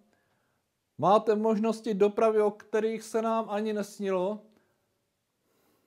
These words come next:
Samozřejmě máte internet, mobily, ale u těch mobilů bych se chtěl zastavit. Prostě to chce zvednout zadky,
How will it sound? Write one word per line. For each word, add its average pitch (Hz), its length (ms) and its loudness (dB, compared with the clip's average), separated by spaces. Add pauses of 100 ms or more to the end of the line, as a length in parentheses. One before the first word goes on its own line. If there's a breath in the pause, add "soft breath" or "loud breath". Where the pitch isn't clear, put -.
(240)
Samozřejmě 208 680 0
máte 208 320 0
internet, 202 500 -4
mobily, 180 600 -2 (280 soft breath)
ale 143 160 -2
u 190 120 -6
těch 202 220 2
mobilů 202 400 2
bych 202 160 -4
se 214 120 -6
chtěl 214 220 -4
zastavit. 185 600 -4 (400 soft breath)
Prostě 180 340 -2
to 214 100 -4
chce 220 420 -2
zvednout 190 680 -2
zadky, 175 560 -6